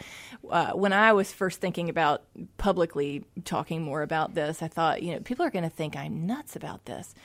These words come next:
Um, and in the book, he talks about that very thing. I, I'm reading through this book. I'm like, "This is exactly all the things I thought about." <laughs> The process of changing my own mind, plus then thinking, "Gosh, if I talk about this,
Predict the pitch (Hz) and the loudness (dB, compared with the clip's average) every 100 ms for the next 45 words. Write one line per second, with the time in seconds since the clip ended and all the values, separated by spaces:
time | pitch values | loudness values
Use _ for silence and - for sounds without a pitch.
0 | - - - 175 170 156 147 196 - - | -20 -20 -8 -4 -2 -2 -4 -10 -12 -2
1 | 185 165 151 147 160 175 - 214 214 220 | 2 2 0 2 4 4 2 2 6 4
2 | 220 220 226 247 220 240 226 233 262 214 | 4 2 2 4 2 2 0 2 2 4
3 | 156 - 190 175 190 208 202 202 180 175 | 4 4 2 0 2 4 4 4 0 0
4 | 185 180 175 165 151 - - 320 165 - | -2 0 0 0 0 -4 -6 -6 -6 -8
5 | - 147 - 202 220 240 285 285 339 339 | -8 -6 0 4 4 2 0 2 4 4
6 | 311 196 175 165 196 247 - 262 - 403 | 8 8 8 12 10 10 4 2 8 8
7 | - - 403 - 640 605 554 453 254 - | 10 6 6 6 6 8 8 10 10 12
8 | 247 294 247 233 214 233 220 214 196 180 | 12 12 8 4 4 6 6 6 6 6
9 | 175 214 247 247 247 - - 285 240 233 | 6 8 8 8 6 4 6 10 12 10
10 | - - 185 233 240 233 226 202 202 175 | 4 -6 4 6 6 6 4 4 2 0
11 | 214 226 175 160 156 - 269 214 170 143 | -2 -2 -4 -6 -6 -6 -4 -2 -2 0
12 | 151 151 - | 0 -2 -4